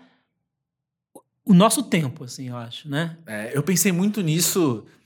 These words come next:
Speaker 2: e eu vou dar spoilers porque eu não tô nem aí, porque a
Speaker 1: <laughs>
Speaker 2: gente compartilhou a dica do Modern Love há muito tempo, an-, muito tempo antes desse episódio ir pro ar. Então, no último episódio do Modern Love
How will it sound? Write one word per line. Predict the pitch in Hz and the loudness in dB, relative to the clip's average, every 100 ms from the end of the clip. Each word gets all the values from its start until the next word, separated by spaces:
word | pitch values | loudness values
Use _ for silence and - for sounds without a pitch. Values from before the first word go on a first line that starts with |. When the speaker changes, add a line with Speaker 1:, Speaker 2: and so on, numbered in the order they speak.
| _ - | _ -2
Speaker 2:
e | 120 | 2
eu | 131 | 4
vou | 147 | 6
dar | 160 | 6
spoilers | 160 - 151 151 156 | 4 4 4 4 2
porque | 156 151 | 0 -4
eu | |
não | 147 | -2
tô | 135 | 0
nem | 143 | 2
aí, | 170 131 151 | 2 2 -2
porque | - 135 143 | -2 0 2
a | 131 | 2
Speaker 1:
<laughs> | |
Speaker 2:
gente | 151 151 156 | 2 0 -4
compartilhou | 151 131 147 143 151 | -4 2 2 4 0
a | |
dica | 135 147 | 2 -2
do | 131 | 0
Modern | 135 139 135 | -2 0 -2
Love | 127 127 131 127 123 | 2 4 4 0 -2
há | 123 | 2
muito | 131 156 202 - | 4 6 4 2
tempo, | 131 127 127 165 - - | 0 0 -2 -14 -18 -4
an-, | 120 127 | -2 2
muito | 151 196 | 2 2
tempo | 190 180 | 0 0
antes | 160 160 | 0 0
desse | 143 143 147 131 - - - | 0 0 2 -2 -2 -14 -2
episódio | 123 131 123 | 2 4 2
ir | |
pro | 123 110 | 0 0
ar. | 90 - - _ - | 0 -2 -20 _ -14
Então, | 131 135 135 160 165 - 131 | -4 -2 4 4 4 0 0
no | 156 | 4
último | 208 220 | 4 4
episódio | 160 165 | 2 2
do | 160 | 2
Modern | 151 143 139 127 | 2 2 2 4
Love | 131 175 170 | 6 4 2